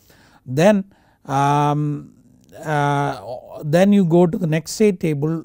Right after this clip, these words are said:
look, uh, for all these, um, kind of states,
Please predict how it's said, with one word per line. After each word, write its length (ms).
look, 520
uh, 420
for 380
all 220
these, 440
um, 840
kind 260
of 100
states, 680